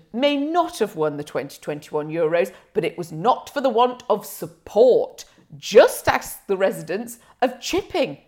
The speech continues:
near Preston. They were able to cheer on the England team on Sunday evening in the knowledge they had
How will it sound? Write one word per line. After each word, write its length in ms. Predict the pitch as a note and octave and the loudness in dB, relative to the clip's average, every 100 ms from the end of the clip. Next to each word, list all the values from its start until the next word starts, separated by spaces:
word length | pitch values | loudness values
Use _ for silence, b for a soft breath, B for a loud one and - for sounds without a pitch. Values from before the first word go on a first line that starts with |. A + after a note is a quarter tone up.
| _ | _
near 280 | - C4+ D4+ | -2 2 2
Preston. 720 | D#4 - D#4+ F#4+ - D4 C4 B3+ _ B B B B | 2 0 0 -2 -6 -2 -2 -4 _ B B B B
They 420 | D#3+ D3+ G#3+ D4+ A4 | -14 2 4 6 6
were 160 | A#4 | 8
able 280 | B3+ G3+ G3 | 6 4 -2
to 100 | - | -8
cheer 300 | - G#3+ G#3+ | -2 0 2
on 120 | D#4 | 0
the 140 | E4+ C4 | 0 -4
England 340 | G3 F#3+ G3 | -4 -6 -6
team 220 | G#3 F#3 | -4 -4
on 140 | E3+ F#3 | -4 -6
Sunday 380 | - G3 C4 C#4+ | -4 -4 -2 -4
evening 340 | F#3 F#3 F#3 F#3 | -6 -8 -10 -2
in 160 | B3+ C#4+ | -2 -2
the 80 | |
knowledge 540 | D#4 D4+ D#4+ F#3+ D#3+ b b b | -4 -2 0 0 -4 b b b
they 220 | E3 C4+ | -2 -2
had 380 | F4 E4+ E4+ G3 | -2 -6 -6 -6